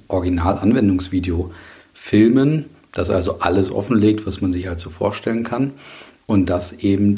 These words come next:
irgendwo hochladen. Und auf Social Media würde das nicht funktionieren. Ich glaube sogar, sie haben's hochgeladen. Es wurde logischerweise relativ schnell gelöscht auf Instagram.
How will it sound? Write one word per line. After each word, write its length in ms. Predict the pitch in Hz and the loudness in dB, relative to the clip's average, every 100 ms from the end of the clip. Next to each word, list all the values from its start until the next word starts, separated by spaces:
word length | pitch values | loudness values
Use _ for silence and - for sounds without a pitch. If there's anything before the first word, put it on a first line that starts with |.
| - | 0
irgendwo 340 | 95 92 98 101 | 0 2 2 4
hochladen. 640 | 117 - 104 - - - - | 2 0 -6 -6 -10 -8 0
Und 340 | 87 85 85 - | 0 0 -4 -8
auf 140 | 90 | -6
Social 300 | - 98 92 | -2 -2 0
Media 340 | 90 98 117 117 | 0 2 0 0
würde 180 | 98 92 | 0 0
das 200 | 87 95 | -2 -4
nicht 140 | 87 | -2
funktionieren. 440 | 90 - 90 107 | -2 0 0 2
Ich 100 | 131 | 0
glaube 240 | - 95 101 | -2 -2 0
sogar, 200 | 101 90 | 0 0
sie 120 | 87 | 0
haben's 240 | 87 123 | -2 -2
hochgeladen. 400 | 110 117 - 113 | -4 -4 -4 0
Es 140 | 98 90 | 0 0
wurde 180 | 92 92 | 0 0
logischerweise 580 | 90 92 95 90 90 | 0 0 0 -2 -2
relativ 340 | 92 92 - - | 0 -2 -4 -6
schnell 260 | - 87 | -2 0
gelöscht 360 | 82 80 95 - | 0 -2 -2 -2
auf 120 | - | -4
Instagram. 560 | 131 123 117 113 117 | -4 -4 -4 -4 -4